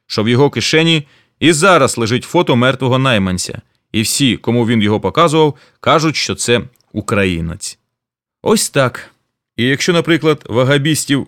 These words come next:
ще розрізняли за довгими бородами і поголеними вусами та підкоченими холошами,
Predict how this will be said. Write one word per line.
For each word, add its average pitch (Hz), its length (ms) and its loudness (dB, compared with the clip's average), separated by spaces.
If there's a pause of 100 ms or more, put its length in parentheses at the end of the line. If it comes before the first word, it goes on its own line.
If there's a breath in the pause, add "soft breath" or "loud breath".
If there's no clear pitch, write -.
ще 123 200 -2
розрізняли 123 720 0 (320 soft breath)
за 117 140 0
довгими 107 420 0
бородами 120 640 0 (340 soft breath)
і 104 80 -4
поголеними 113 640 0
вусами 104 500 -4 (640)
та 104 100 -4
підкоченими 117 720 -2
холошами, 98 720 -2